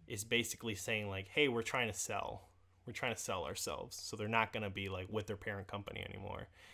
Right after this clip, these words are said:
And I feel like that kinda adds to this worry that, like, I don't know, they're gonna get, like, LucasArts games, like,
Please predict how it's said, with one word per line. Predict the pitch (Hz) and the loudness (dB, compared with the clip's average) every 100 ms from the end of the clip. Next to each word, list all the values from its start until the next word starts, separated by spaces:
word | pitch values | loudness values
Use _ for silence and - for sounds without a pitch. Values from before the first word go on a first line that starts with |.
| - - | -20 -4
And | 110 | -2
I | |
feel | 101 120 | 2 4
like | 107 98 | 4 4
that | 104 - | 0 2
kinda | 110 104 - | 0 0 0
adds | 98 98 92 95 - - - - - - - | -2 -2 -2 -4 -6 -6 -10 -20 -20 -20 -16
to | - 120 | -8 -4
this | 107 101 | -4 -4
worry | 104 127 127 107 95 92 92 92 - - - - - - | -2 4 4 4 0 -4 -6 -10 -18 -20 -20 -20 -20 -4
that, | 104 - | -2 0
like, | 98 98 90 - - - - - - - - - - - | -2 -2 -4 -10 -16 -18 -20 -20 -20 -20 -20 -20 -20 -2
I | 107 | 0
don't | 101 | 2
know, | 104 | 2
they're | 101 117 | 0 4
gonna | 131 120 | 4 6
get, | 104 113 104 | 6 4 4
like, | 104 95 - - _ _ - - _ _ _ | -2 -2 -12 -20 _ _ -20 -20 _ _ _
LucasArts | 123 131 131 117 113 110 104 - - - - - | -2 -2 0 2 4 4 0 -6 -6 -4 -6 -6
games, | - 110 107 101 - - - - - _ - - - _ _ - | -2 0 0 -4 -8 -12 -20 -20 -20 _ -20 -20 -20 _ _ -14
like, | - 98 - | -6 -4 -6